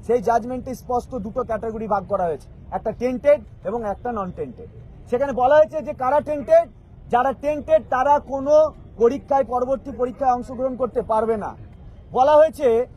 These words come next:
যে তাদেরকে সুদ সমেত টাকা ফেরত দিতে হবে। আর একটা অংশ যারা আনটেন্টেড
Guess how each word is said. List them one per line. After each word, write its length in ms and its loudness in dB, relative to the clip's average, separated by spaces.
যে 140 0
তাদেরকে 500 -2
সুদ 260 -8
সমেত 320 -2
টাকা 240 -2
ফেরত 280 2
দিতে 260 -4
হবে। 240 2
আর 180 2
একটা 260 2
অংশ 260 -2
যারা 360 2
আনটেন্টেড 680 2